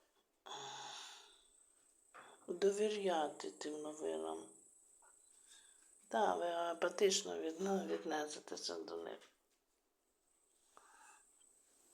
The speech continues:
А що вам радять карти? Як ви маєте віднестися до цих новин? А це вам по судьбі.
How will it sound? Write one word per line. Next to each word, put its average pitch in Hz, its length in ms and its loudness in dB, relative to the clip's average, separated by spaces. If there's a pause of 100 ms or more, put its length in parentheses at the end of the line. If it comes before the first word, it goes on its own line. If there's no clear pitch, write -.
(880)
А 190 120 2
що 220 160 6
вам 247 240 6
радять 220 380 8
карти? - 520 2 (2250)
Як 208 320 6
ви 240 80 6
маєте 226 420 4
віднестися 214 720 4
до 185 140 0
цих 208 320 4
новин? - 420 0 (4000)
А 196 100 8
це 202 160 12
вам 214 180 12
по 226 140 2
судьбі. 208 560 6